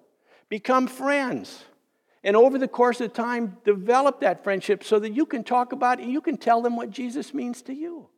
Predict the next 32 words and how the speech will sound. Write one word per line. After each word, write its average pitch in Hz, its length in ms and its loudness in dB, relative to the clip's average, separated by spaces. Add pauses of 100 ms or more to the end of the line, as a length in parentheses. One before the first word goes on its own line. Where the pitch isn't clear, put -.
(4000)
I'm 151 120 -6
gonna 151 180 4
rename 143 720 0 (120)
chapter 143 380 4
three. 127 380 -4
I 131 120 4
haven't 175 220 4
given 185 240 2
it 139 140 0
a 127 60 -2
name 117 320 -4
yet, 104 200 -8
right? 135 280 -2
But 117 220 -10
as 123 120 -16
long 143 220 -4
as 127 80 -4
I'm 143 180 0
the 135 80 -4
one 131 200 -4
preaching, 151 400 -8
I'm 139 160 -2
the 131 80 -4
one 123 160 -8
that 110 100 -16
gets 123 160 -12
to - 60 -20
come 135 180 -8
up 127 140 -6
with 120 80 -14
the 127 60 -8
names. 123 520 -14